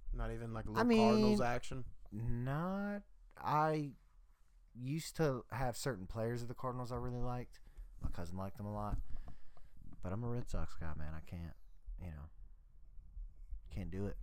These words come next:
Speaker 2: I can't conform, and I won't. There's no need to.
Speaker 1: So stop asking.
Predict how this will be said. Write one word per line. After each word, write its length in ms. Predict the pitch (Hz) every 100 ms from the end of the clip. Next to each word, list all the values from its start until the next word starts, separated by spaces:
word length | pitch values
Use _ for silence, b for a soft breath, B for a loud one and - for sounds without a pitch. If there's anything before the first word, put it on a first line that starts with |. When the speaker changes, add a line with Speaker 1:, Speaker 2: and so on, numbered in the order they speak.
| -
Speaker 2:
I 60 |
can't 260 | - 110 95
conform, 560 | - 95 101 95 78 80 - -
and 120 | 104
I 40 | 107
won't. 300 | 101 107 - - - - - - - - - - - - -
There's 140 | 120 110
no 140 | 123
need 220 | 113 139
to. 80 | - 67 - - -
Speaker 1:
So 120 | -
stop 400 | 127 - 190 175
asking. 540 | 180 180 196 - 113